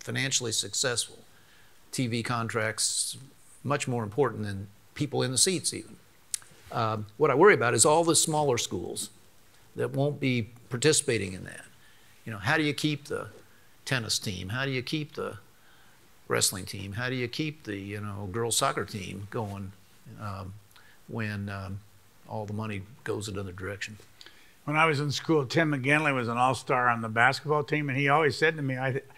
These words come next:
Speaker 2: I should have been paid."
Speaker 1: Yeah. Yeah. Well, I get just one thing. When, I'm sure I answered that question. I remember you asking me that athletics question, and I said at the time, "There are three things that,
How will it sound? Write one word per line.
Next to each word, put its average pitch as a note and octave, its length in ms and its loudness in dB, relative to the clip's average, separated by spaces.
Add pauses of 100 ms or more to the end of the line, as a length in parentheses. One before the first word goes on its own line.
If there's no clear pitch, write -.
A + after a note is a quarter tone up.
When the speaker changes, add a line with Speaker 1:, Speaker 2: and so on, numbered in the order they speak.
(240)
Speaker 2:
I C#3 100 6
should D3 220 0
have A#2+ 100 -2
been A2+ 180 -6
paid." C3+ 460 -4 (160)
Speaker 1:
Yeah. A2+ 160 -6 (1120)
Yeah. C#3+ 300 4 (1600)
Well, D3+ 120 4
I D#3 60 6
get D3 260 8
just C#3 180 2
one C#3+ 160 2
thing. C3 240 4
When, B2+ 240 2
I'm A#2+ 220 2
sure G3 200 2
I F3+ 120 8
answered D#3 340 2
that B2 160 2
question. C3+ 380 0
I D#3 40 4
remember G#3+ 300 0
you D#3 140 4
asking C#3+ 320 -2
me A2+ 80 -2
that C3+ 320 0 (440)
athletics C3+ 460 0
question, A#2 320 -4
and A2+ 80 -4
I A2+ 60 -2
said D3 200 2
at D3 60 -4
the C#3+ 80 -6
time, D3 300 -2 (340)
"There A2 60 -8
are G#2 60 -8
three F3+ 260 2
things D#3+ 440 0
that, - 200 -10